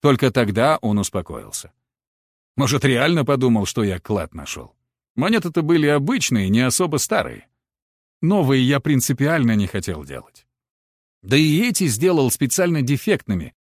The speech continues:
чтобы их отправили на переплавку, а не в оборот пустили. Меня отпустили, и я даже удивился. Неужели не будет подставы?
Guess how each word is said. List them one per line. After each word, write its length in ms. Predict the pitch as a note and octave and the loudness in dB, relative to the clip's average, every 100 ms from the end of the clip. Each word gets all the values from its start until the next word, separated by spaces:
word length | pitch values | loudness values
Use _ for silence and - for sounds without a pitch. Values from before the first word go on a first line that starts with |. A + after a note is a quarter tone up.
| _ | _
чтобы 300 | _ B2 A#2 | _ -2 0
их 140 | E3 A#2+ | 0 0
отправили 480 | G#2 B2+ C#3 C3 C3+ | -2 0 2 2 2
на 160 | C3 | 2
переплавку, 680 | D3 C3+ D#3+ D3 - - A1+ | 2 0 2 0 -2 -12 -10
а 220 | A#1 A#1+ | -10 -8
не 140 | D2 G#2+ | -2 0
в 100 | A2 | 2
оборот 380 | A2+ B2 G2+ - | 2 2 0 -4
пустили. 500 | E2 - - - _ _ _ _ _ _ _ | -14 -12 -14 -16 _ _ _ _ _ _ _
Меня 300 | F2+ A2 F3+ | -2 0 2
отпустили, 640 | F#3 - D#3 - A3 C#4 C4 | 0 0 -2 0 0 0 0
и 200 | - C3 | 0 0
я 500 | D#3 D#3+ G#2+ D#3 A#3+ | 0 -2 0 0 0
даже 320 | C#3 D3+ F#3+ | -2 0 0
удивился. 680 | A#3 A#3 G#3 E2+ - - - _ _ _ _ _ | -2 -2 -2 -4 -6 -10 -16 _ _ _ _ _
Неужели 540 | - - - G#3 B3 | -18 -10 -2 0 2
не 140 | A3 G3+ | 2 2
будет 340 | G#3+ G#3 - | 0 -4 -6
подставы? 480 | F3 - - A#2 | -10 -8 -8 -12